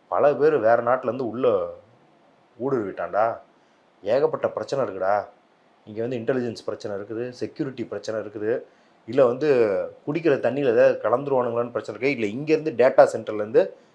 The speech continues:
எதையாச்சும் ப-, ப-, எடுத்துட்டு போயிட்டு வெளிநாட்டுக்கு வித்துருவானுங்களான்னு பயமா இருக்குது."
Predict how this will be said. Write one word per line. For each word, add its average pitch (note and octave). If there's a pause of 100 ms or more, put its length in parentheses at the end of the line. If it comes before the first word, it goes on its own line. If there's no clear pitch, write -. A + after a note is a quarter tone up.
(120)
எதையாச்சும் C3+
ப-, G#2
ப-, G#2
எடுத்துட்டு C#3
போயிட்டு A2+
வெளிநாட்டுக்கு B2
வித்துருவானுங்களான்னு A#2+
பயமா A2
இருக்குது." F#2+